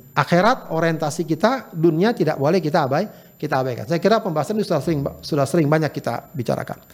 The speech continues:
Kemudian wasatiyah antara mereka yang eksploitasi politik dengan ke-, eh, dengan kekuasaan ya, dengan menjual agama dan mereka yang tak peduli politik kekuasaan untuk membela agama. Ya, jadi, eh, ada orang yang mengeksploitir politik dan kekuasaannya,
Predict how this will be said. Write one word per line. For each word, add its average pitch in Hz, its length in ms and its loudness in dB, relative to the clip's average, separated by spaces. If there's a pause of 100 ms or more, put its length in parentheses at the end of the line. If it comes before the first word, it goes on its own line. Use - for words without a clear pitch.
(300)
Kemudian 269 320 4
wasatiyah 277 560 4
antara 254 240 4
mereka 254 320 2
yang 262 160 -8
eksploitasi 233 800 2
politik 214 400 2
dengan 175 320 0
ke-, 180 80 2 (240)
eh, 151 240 0
dengan 180 320 4
kekuasaan 175 720 0 (480)
ya, 170 320 0
dengan 175 400 4
menjual 170 400 2
agama 170 480 -2
dan 175 160 0
mereka 190 320 0
yang 190 80 0
tak 175 240 -2
peduli 233 400 2
politik 196 400 -2
kekuasaan 214 560 0
untuk 165 320 -6
membela 147 320 2
agama. 131 400 -10 (560)
Ya, 170 240 -4
jadi, 143 320 0 (400)
eh, 120 480 -2
ada 170 320 4
orang 160 240 0
yang 175 200 0 (440)
mengeksploitir 190 1040 0
politik 160 400 -2
dan 151 160 0
kekuasaannya, 151 800 -2